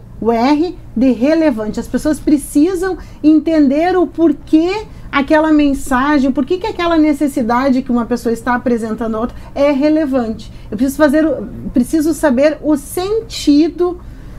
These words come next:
daquilo. Então, se a gente sempre pensar nisso durante a comunicação, independentemente da fo-, do, do modo, do meio que a gente utiliza, nós precisamos ser sucintos,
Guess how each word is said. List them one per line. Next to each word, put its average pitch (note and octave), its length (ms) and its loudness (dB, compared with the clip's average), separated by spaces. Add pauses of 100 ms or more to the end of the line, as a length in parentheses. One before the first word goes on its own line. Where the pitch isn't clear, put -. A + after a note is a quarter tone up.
(140)
daquilo. G3+ 480 0
Então, C#4 420 0
se B3+ 100 -4
a C4+ 40 2
gente D4+ 280 0
sempre E4 560 0 (280)
pensar D4 460 2
nisso B3+ 340 0
durante C4 800 0
a E4 100 0
comunicação, D#4 960 0 (180)
independentemente C4 840 0
da C4 200 2
fo-, A#3+ 480 -2
do, A3+ 140 2
do B3+ 160 2
modo, B3+ 500 2
do B3 100 0
meio B3 340 2
que C#4+ 80 -6
a C4 60 0
gente B3 260 0
utiliza, F#3+ 540 -2 (320)
nós A3+ 120 -6
precisamos B3 480 0
ser A3 360 -2 (420)
sucintos, F4+ 1120 0